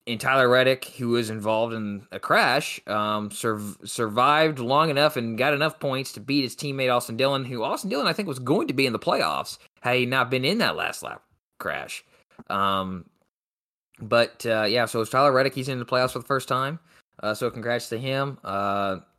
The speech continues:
and he was eleventh in points entering that race. So that would have been pretty crazy to say the guy who had the eleventh most points or whatever he was gonna land there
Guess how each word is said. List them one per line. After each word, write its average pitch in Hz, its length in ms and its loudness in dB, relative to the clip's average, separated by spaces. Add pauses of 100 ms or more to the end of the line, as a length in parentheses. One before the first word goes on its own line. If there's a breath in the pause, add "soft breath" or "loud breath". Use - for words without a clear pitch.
and 117 160 -6
he 123 220 0
was 156 140 2
eleventh 135 500 2
in 104 140 -6
points 117 340 -2
entering 98 240 -4
that 95 220 -4
race. 95 240 -2
So 104 100 -6
that 113 160 2
would 117 100 4
have 110 60 -4
been 107 220 -2 (340)
pretty 147 540 2 (540)
crazy 135 480 4
to 113 80 -4
say 117 200 2
the 107 120 -4
guy 113 260 0
who 110 120 -4
had 110 200 -2
the 107 80 -2
eleventh 110 320 0
most 110 240 -4
points 110 280 -4
or 104 60 -2
whatever 110 340 0
he 104 40 2
was 104 120 -2
gonna 98 220 -2
land 101 580 -2
there 101 340 2